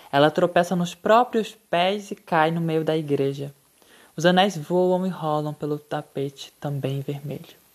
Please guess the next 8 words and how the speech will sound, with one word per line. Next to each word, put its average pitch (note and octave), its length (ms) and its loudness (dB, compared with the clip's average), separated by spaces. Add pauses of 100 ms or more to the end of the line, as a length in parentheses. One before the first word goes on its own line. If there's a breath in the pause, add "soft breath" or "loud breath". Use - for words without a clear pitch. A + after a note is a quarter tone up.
(640 loud breath)
Caem G#3 220 4
sobre A#3 200 2
os A3+ 80 -4
pés G#3+ 260 4
dos G3 120 -8
agora F#3+ 400 2
amargurados E3+ 720 -2
noivos. C3+ 580 -12